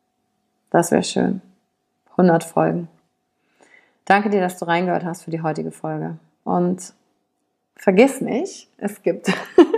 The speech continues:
<laughs> drei Tickets für einen Emotion Experience Day zu gewinnen. Das war jetzt ein richtiger Hardcut.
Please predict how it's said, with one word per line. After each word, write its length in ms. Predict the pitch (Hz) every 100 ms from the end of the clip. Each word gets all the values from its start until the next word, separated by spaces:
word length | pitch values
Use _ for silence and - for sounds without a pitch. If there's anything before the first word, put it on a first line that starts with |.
| -
<laughs> 580 | - 508 480 381 214 -
drei 280 | 208 220 262
Tickets 420 | 403 403 302 254
für 80 | 269
einen 100 | 247
Emotion 440 | 233 247 392 269
Experience 920 | 220 233 - 285 330 285 220 220 196
Day 280 | 196 196 202
zu 140 | -
gewinnen. 380 | 202 190 214 226
Das 160 | 208 208
war 100 | 208
jetzt 160 | 208
ein 60 | 214
richtiger 480 | 233 269 202 185 185
Hardcut. 840 | 220 247 - - 220 220 - -